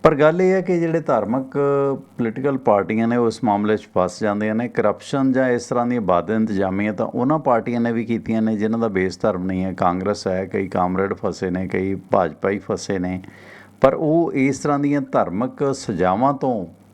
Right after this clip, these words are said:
ਮਾਫ਼ੀ ਪਾ ਜਾਂਦੇ ਨੇ। ਉਹਨਾਂ ਨੂੰ ਅਦਾਲਤ ਦੇ ਵਿੱਚ ਹੈ, ਜਿਵੇਂ ਸੁੱਚਾ ਸਿੰਘ ਲੰਗਾਹ ਅਦਾਲਤ ਵੱਲੋਂ ਬਰੀ ਹੋ ਗਿਆ ਤੇ ਪੰਥ ਵੱਲੋਂ ਪੇਚ ਫਸਿਆ ਹੋਇਆ, ਨਕਾਰਾ ਆਇਆ ਉਨੀ ਦੇਰ।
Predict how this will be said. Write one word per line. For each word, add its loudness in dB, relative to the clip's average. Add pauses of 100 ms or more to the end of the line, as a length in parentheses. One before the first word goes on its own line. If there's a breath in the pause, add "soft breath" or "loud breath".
(160)
ਮਾਫ਼ੀ 0
ਪਾ -2
ਜਾਂਦੇ -6
ਨੇ। -4
ਉਹਨਾਂ -2
ਨੂੰ 0
ਅਦਾਲਤ 2
ਦੇ 0
ਵਿੱਚ -4
ਹੈ, 0
ਜਿਵੇਂ -4
ਸੁੱਚਾ -4
ਸਿੰਘ -4
ਲੰਗਾਹ -2
ਅਦਾਲਤ 0
ਵੱਲੋਂ 0
ਬਰੀ 0
ਹੋ 0
ਗਿਆ 0 (1120 loud breath)
ਤੇ 4
ਪੰਥ -2
ਵੱਲੋਂ 0
ਪੇਚ -2 (100)
ਫਸਿਆ 0
ਹੋਇਆ, -4 (440)
ਨਕਾਰਾ 2
ਆਇਆ 4
ਉਨੀ 0
ਦੇਰ। 0